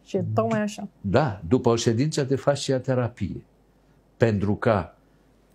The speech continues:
Speaker 2: este un, uh, proces invers, da?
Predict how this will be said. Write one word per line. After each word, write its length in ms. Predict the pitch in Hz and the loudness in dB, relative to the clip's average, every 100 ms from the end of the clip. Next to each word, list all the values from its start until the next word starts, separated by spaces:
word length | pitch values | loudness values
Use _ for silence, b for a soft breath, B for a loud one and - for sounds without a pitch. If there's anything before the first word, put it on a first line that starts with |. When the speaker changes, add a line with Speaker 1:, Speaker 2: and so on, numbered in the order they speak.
| _ _ | _ _
Speaker 2:
este 400 | 101 117 - 110 | 0 0 2 2
un, 320 | 113 104 98 - | 2 0 -2 -2
uh, 420 | 98 92 85 80 - _ _ _ | 0 0 0 -2 -8 _ _ _
proces 540 | 110 107 - 143 - - - | 2 2 0 0 -2 -8 -2
invers, 760 | 170 151 92 101 - - - _ _ _ _ | 0 2 2 0 -2 -10 -16 _ _ _ _
da? 320 | 90 117 120 | 0 0 -4